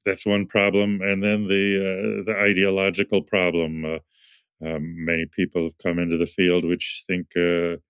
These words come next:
we think that, uh, the top priority or, or a top priority, uh, should be making the society politically better based on how they see it, and mostly, uh, leaning far to the left.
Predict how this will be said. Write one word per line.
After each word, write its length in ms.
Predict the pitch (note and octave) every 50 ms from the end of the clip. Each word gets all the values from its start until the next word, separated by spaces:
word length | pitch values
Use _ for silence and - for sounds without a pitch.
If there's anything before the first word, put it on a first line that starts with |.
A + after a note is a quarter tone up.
| _ _ _ _ _ _ -
we 80 | - G#2+
think 220 | - G#2+ G2 - _ _ _ -
that, 220 | G2+ G2 G#2 - - _ - -
uh, 280 | G#2 G#2 G#2+ G#2 G2
the 120 | F#2 G2+ G2
top 260 | - - F#2 F2+ -
priority 800 | _ - G2 F#2+ F#2+ G2+ G2+ G2+ G2 G2+ G#2 G#2 G2+ G2+ G2+ G#2+
or, 340 | G#2 F2 E2+ F2 F2 E2+ F2 - _ -
or 220 | F#2 F2 F2+ -
a 160 | G#2 A2+ A#2+
top 300 | A2+ - - F#2 F2+ -
priority, 600 | - G2+ F#2 F2+ F2+ F#2 F2+ F2+ F#2 F#2 F#2 F2+ _ _ _ _ - - - _ _ _ -
uh, 320 | F#2 F#2+ F#2+ F#2+ F#2+ G2 G2 F2+
should 560 | - - - - - - - - G#2 F#2+ E2+
be 140 | G#2+ G2 F#2
making 840 | F2+ F2+ F#2+ G2 G#2 - - G2+ F#2+ F#2+ F#2 F#2 F2 F2+ F#2 E2+ D#2+
the 100 | F2 E2
society 600 | - - - - F#2 - G#2 G2+ G2+ G2 F2+ F2+
politically 500 | E2 - - A2 A2 G2+ - - G2 F2+
better 300 | D#2 F#2 F2+ E2 E2+ E2+
based 380 | E2+ - F#2 F2 F2 - - -
on 160 | F2 E2+ D#2+ -
how 140 | F#2+ F2 E2
they 140 | D#2 E2
see 240 | D#2+ - - G3 F#3+
it, 200 | C3+ F#2 D2+ - -
and 280 | D#2+ D2+ D2 E2 E2 - - - _ _ _ _ _ _ _ _ _ _ - _ _ _
mostly, 340 | - D#2 - - - D#2 D#2 _ _ _ _ _ _ _ _ _ _ -
uh, 60 | E2
leaning 340 | D#2+ D#2+ E2+ E2 E2 E2 D#2
far 260 | - - E2+ E2 E2
to 200 | D#2+ - - D#2 D2
the 80 | D#2
left. 420 | D#2+ F2+ G#2+ A2+ A2+ - - _